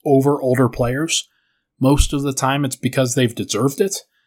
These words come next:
He committed to Gary Harris. That was one of the first things that he did. It was the very first thing he did when he got to Denver.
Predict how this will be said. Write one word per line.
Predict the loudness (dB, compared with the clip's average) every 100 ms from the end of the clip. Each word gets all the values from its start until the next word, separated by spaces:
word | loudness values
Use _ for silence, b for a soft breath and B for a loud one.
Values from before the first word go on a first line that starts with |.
| _ _ _ -6
He | -4
committed | 0 0 2 2
to | 2
Gary | 2 0 2 0
Harris. | 0 0 2 2 -2 -6 -2
That | 2
was | 2 2
one | 0
of | 0
the | -2
first | 0 0 0
things | 0 0
that | -2 -2
he | -4
did. | -4 -4 -2 -4 _ _ _ _ _ _ -2
It | 0
was | 0 -2
the |
very | 2 2 2
first | -4 -6
thing | -4 -2
he | -2
did | 0 0 0 _ _ -2
when | 0
he | 0
got | 0 0 0 -2
to |
Denver. | -10 -12 -10 -10